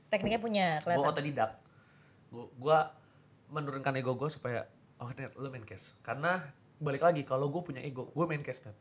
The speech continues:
Speaker 2: Tapi karena
Speaker 1: Iya.
Speaker 2: gua nurunin ego, karena ini buat acara lebih baik. Yang lebih baik dong harusnya jadi main cash, kayak
Speaker 1: Iya.
Speaker 2: gitu.
Speaker 1: Oh, jadi dari titik situ lu baru menurunkan ego lu
Speaker 2: Sadar.
Speaker 1: ketika nge-cash.
Speaker 2: Sadar.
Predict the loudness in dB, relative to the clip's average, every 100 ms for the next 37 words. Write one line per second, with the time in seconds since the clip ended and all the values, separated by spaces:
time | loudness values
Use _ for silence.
0 | _ -14 -8 4 6 6 4 -4 -4 0
1 | 2 0 -2 -6 -6 -8 -8 -6 -4 -4
2 | -6 -12 -12 -10 -10 -10 -6 -6 -6 -12
3 | -20 -20 -20 -20 -20 -20 -20 -12 -8 -2
4 | 6 6 6 0 -4 -6 -6 -8 -12 -12
5 | -12 -12 -8 -6 -6 -10 -18 -20 -20 -20
6 | -20 -20 -20 -20 -20 -20 -20 4 10 12
7 | 12 8 10 8 6 -4 0 6 8 10
8 | 12 12 8 2 -2 0 0 2 6 6
9 | 6 2 0 -2 -4 -10 -8 -4 -4 -4
10 | -8